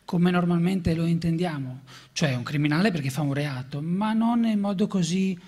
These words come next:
spudorato. La violenza che lui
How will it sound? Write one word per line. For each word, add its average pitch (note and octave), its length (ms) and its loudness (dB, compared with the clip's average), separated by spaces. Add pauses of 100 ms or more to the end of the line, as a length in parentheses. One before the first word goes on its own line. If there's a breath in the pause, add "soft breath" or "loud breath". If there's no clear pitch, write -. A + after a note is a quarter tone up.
(260 loud breath)
spudorato. F3 1040 0 (1120 loud breath)
La E3+ 100 4
violenza G#3+ 480 4
che - 120 0
lui A3 360 4